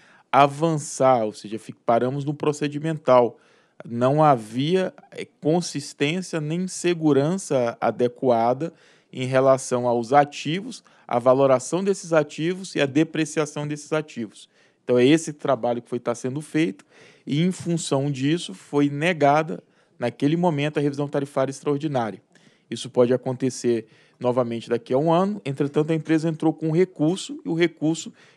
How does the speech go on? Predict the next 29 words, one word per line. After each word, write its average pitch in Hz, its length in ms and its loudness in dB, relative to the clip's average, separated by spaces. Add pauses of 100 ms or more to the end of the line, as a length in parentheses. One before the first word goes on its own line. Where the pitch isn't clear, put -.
está 143 420 2
em 151 120 0
análise 147 580 2
com 165 160 -4
os 151 100 -4
respectivos 151 920 -2 (340)
relatores. 160 800 6 (260)
Então, 143 220 0
seguindo 151 800 0
as 131 160 4
regras 123 560 2
do 117 140 -6
proret, 123 640 2
o - 60 -4
que - 80 -18
está - 140 0
estabelecido 123 600 -2
no 120 100 -8
contrato 117 380 -2
de - 60 -20
concessão, 147 580 -2 (400)
agora, 131 340 4
no 139 160 -2
dia 123 280 2
dois 123 260 4
de 131 80 -4
dezembro, 139 540 0
precisamos 143 580 -6
realizar 143 540 2